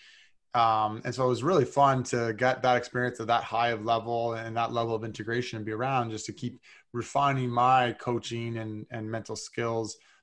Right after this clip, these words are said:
you know, to transfer to those level of athletes and, and their, and their relationships, because they're, like, th-, those dedicated level, like, they're gonna eat it up, right? They, like, they love their sport. They wanna do well.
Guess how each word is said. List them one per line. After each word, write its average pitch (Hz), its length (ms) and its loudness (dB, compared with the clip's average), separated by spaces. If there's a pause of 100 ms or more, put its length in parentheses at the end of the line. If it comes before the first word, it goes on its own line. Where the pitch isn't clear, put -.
(160)
you 117 80 -6
know, 107 120 -2
to 110 180 -8 (120)
transfer 117 400 -4
to 160 220 2
those 107 480 -4 (140)
level 117 400 0
of 101 80 -2
athletes 104 540 -2
and, 110 220 -6 (320)
and 117 140 -2
their, 120 520 4
and 117 220 -4
their 143 140 4
relationships, 113 720 -2
because 107 320 -6
they're, 143 220 4
like, 113 360 0
th-, 117 220 -6
those 117 240 0 (220)
dedicated 120 400 0
level, 131 180 0
like, 107 180 -2
they're 131 160 2
gonna 120 220 -2 (220)
eat 127 120 0
it 113 120 6
up, - 260 -2 (260)
right? 120 160 -4
They, 123 140 6
like, 117 240 -2
they 120 120 2
love 120 340 4
their 110 160 -2
sport. 135 380 -2
They 113 120 0
wanna 120 300 2
do 107 240 0
well. 104 320 -2